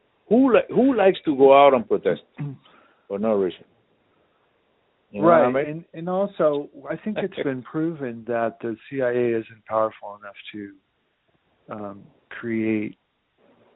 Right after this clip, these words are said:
Speaker 2: the, that kind of momentum. I don't know.
Speaker 1: Yeah.
Speaker 2: I mean, I,
Speaker 1: I don't,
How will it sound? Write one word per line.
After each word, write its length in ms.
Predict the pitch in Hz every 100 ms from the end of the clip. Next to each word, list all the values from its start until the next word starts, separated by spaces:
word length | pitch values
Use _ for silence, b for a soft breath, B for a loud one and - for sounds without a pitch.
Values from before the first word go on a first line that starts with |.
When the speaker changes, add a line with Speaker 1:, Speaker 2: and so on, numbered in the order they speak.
| _ 127
Speaker 2:
the, 260 | 113 120 -
that 220 | 120 117
kind 280 | - 117 107
of 80 | 95 - _ _ _ _ _ _ _ _ _ _ _ -
momentum. 920 | 113 107 107 104 - 107 98 95 92 _ _ _ _ _ _ _ _ _ _ _ -
I 120 | 151
don't 120 | 139
know. 160 | 196 302
Speaker 1:
Yeah. 60 | 170
Speaker 2:
I 100 | 135
mean, 160 | 147
I, 440 | 156 - _ 101 123
Speaker 1:
I 20 |
don't, 200 | 160